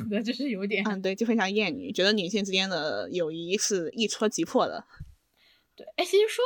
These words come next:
Speaker 1: 起关于女性友谊比较深层次的描写，我们就不得不提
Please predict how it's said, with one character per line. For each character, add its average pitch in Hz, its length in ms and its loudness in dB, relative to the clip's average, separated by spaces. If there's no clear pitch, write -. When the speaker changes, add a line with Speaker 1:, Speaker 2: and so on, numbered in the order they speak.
Speaker 1:
起 196 460 -2
关 311 280 0
于 359 80 -6
女 233 160 -2
性 277 200 -4
友 156 160 -2
谊 180 180 -6
比 196 140 -6
较 180 360 -6
深 339 260 -6
层 269 180 -4
次 214 120 -6
的 214 40 -2
描 190 220 -4
写， 220 100 -6
我 190 80 -2
们 175 140 -6
就 214 160 -2
不 247 140 -6
得 202 120 0
不 214 140 -10
提 185 400 -8